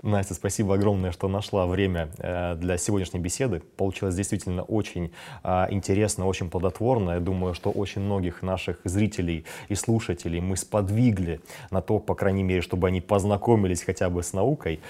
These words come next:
Тебе всего, а, хорошего, всех, эм, благ в развитии ваших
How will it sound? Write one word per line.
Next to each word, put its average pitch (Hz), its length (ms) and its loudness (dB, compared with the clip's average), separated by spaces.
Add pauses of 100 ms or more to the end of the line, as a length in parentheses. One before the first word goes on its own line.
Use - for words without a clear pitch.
(200)
Тебе 101 300 2
всего, 101 640 2
а, 87 200 -2
хорошего, 98 580 -2
всех, - 460 0
эм, 90 420 0 (200)
благ 107 360 4
в - 40 -4
развитии 95 580 2
ваших 90 520 0